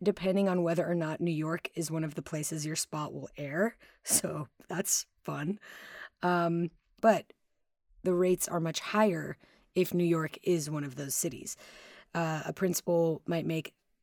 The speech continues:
one thousand three hundred and forty-seven dollars and fourteen cents per day. But without New York as one of those cities, that same performer would make one thousand and ninety-eight dollars and seventy-five cents per day.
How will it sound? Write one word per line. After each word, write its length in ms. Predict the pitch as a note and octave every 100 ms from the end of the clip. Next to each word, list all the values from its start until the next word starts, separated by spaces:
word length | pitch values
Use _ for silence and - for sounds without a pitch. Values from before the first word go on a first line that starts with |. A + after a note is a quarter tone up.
| _ _ _ _ _ -
one 240 | F#3+ F#3
thousand 560 | E3+ E3+ D#3+ E3 E3 - _
three 220 | E3+ F3
hundred 340 | F3 E3 E3 D#3+ E3
and 160 | D#3
forty-seven 580 | - E3+ D#3+ - D#3+ D#3
dollars 560 | D#3 D#3 D#3+ G3 - -
and 160 | E3+ D#3
fourteen 440 | F3 E3+ - E3
cents 300 | D#3 D#3+ E3
per 160 | - F3+
day. 300 | F3 G3 C4 _ _ _ _ _ - -
But 200 | - E3+ -
without 480 | D3+ D#3+ F3 B3+ -
New 140 | F3
York 380 | D3+ C#3+ D3 -
as 140 | D#3+ D3
one 140 | D3+
of 100 | C3
those 180 | C#3 C#3
cities, 520 | - C#3 C3+ D#3 - - _ -
that 160 | E3
same 180 | F3 D#3+
performer 400 | D#3+ D#3 D#3 D3+
would 200 | D3 D3
make 200 | D3 C#3
one 240 | - E3
thousand 460 | D3 D3 D3 C#3+ C#3+
and 220 | C#3+ D3+
ninety-eight 480 | C#3+ C#3 C#3+ F#3 A3
dollars 440 | E3+ D3 D3 C#3+
and 160 | - C#3+
seventy-five 560 | - C#3 C3+ - F3 D3
cents 220 | - -
per 140 | -
day. 160 | F#2